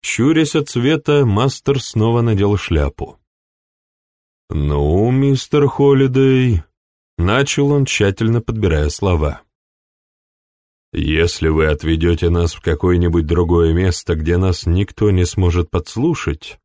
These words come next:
я, пожалуй, кое-что смогу вам рассказать.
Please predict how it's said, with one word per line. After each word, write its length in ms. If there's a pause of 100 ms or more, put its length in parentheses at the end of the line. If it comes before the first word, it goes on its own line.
(640)
я, 400 (100)
пожалуй, 600
кое-что 600
смогу 520
вам 220
рассказать. 800